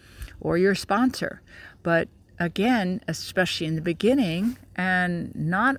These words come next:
only in the beginning, but especially in the beginning, to me, you need someone to go to.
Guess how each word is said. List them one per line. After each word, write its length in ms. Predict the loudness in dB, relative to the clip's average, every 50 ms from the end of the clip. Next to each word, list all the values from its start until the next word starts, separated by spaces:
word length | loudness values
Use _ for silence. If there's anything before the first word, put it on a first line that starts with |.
| -2 -4
only 360 | -2 0 0 2 0 0 -2
in 100 | -2 -4
the 80 | -4 -2
beginning, 380 | -4 -4 -2 -2 -4 -2 -2 -4
but 160 | -2 -2 -2
especially 520 | -2 -2 -4 -2 0 0 0 0 0 0 0
in 80 | 0
the 60 | 0
beginning, 460 | 0 -2 -2 -2 -2 -2 -2 -2 -4 -6 -10 -14 -20 -20 -20 -20 -20 -20 _ 0
to 120 | 2 4
me, 280 | 4 6 4 4 4 4
you 180 | 4 4 4
need 360 | 4 4 2 2 0 0 -2
someone 360 | -2 -4 -2 -2 -2 -2 -4 -4
to 100 | -6 -4
go 180 | -4 -4 -6 -6
to. 300 | -8 -8 -8 -8 -8